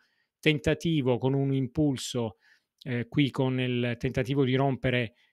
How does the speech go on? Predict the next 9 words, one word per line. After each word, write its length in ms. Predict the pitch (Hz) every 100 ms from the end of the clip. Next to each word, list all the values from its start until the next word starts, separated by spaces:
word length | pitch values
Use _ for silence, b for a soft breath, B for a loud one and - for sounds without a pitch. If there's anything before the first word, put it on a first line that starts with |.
| _
i 100 | 147
supporti 680 | 135 143 - 165 139 117 127
nel 100 | 131
mese 220 | 143 127
di 80 | 135
marzo 320 | 151 139 180
e 20 |
aprile, 360 | 175 139 117 120
dopodiché 580 | 139 147 147 135 120